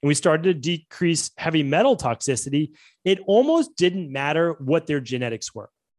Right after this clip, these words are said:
Meaning that if we got a person on methylated B vitamins,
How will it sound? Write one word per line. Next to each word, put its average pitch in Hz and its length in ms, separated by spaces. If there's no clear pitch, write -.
Meaning 185 240
that 165 240
if 226 180
we 233 120
got 151 280
a 254 40
person 202 340
on 143 180
methylated 165 460
B 208 100
vitamins, 143 640